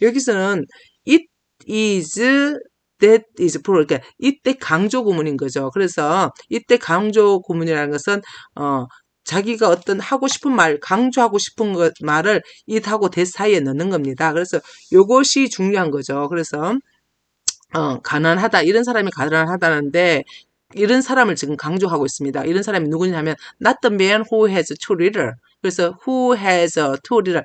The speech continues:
너무 작게 가진 사람이 아니라, 어, not A but B 하면 A가 아니라 B다죠. 그래서 but 어떤 사람이다? The man who craves more. 어, 더 많이 crave 하면 갈망하다 이런 뜻이죠. 갈망하는 사람이다.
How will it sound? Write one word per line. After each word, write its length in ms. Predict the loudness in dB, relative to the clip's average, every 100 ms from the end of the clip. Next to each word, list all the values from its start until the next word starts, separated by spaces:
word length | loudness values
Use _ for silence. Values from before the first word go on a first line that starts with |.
| -8 -20 -4
너무 400 | 2 4 4 2
작게 580 | 0 -2 0 2 2 2
가진 480 | -2 -2 0 -2 -2 -12 -8
사람이 360 | 0 2 2
아니라, 640 | -2 0 2 4 4 2 0 _ -20 _ _
어, 260 | -2 0 0 0
not 260 | 2 2 0
A 260 | 0 2 2
but 160 | -2 -6 -2
B 120 | -2
하면 260 | 0 -2 -2
A가 320 | 2 2 4 2
아니라 320 | 0 -2 -4
B다죠. 500 | 0 -2 -2 -6 -6
그래서 300 | -6 -4 -4 0
but 180 | -2 -2 -6
어떤 240 | -2 -2
사람이다? 400 | -2 -2 -2 -2 -2
The 120 | -2
man 280 | 0 2 2 0
who 200 | -2 -2 -2
craves 380 | 0 2 0 -4
more. 380 | 0 2 2 0 -10 _ -20 -18 -4
어, 200 | -2 -2 -10 -20 -6
더 240 | 4 6
많이 600 | 6 4 4 4 2 2 -4 _
crave 340 | 0 0 0 -2
하면 180 | -4 -6
갈망하다 600 | -4 -2 2 2 2 0
이런 180 | -2 -2
뜻이죠. 340 | -6 -4 -6
갈망하는 640 | -4 -2 2 4 4 2
사람이다. 760 | 0 -2 -2 -4 0 4 6 4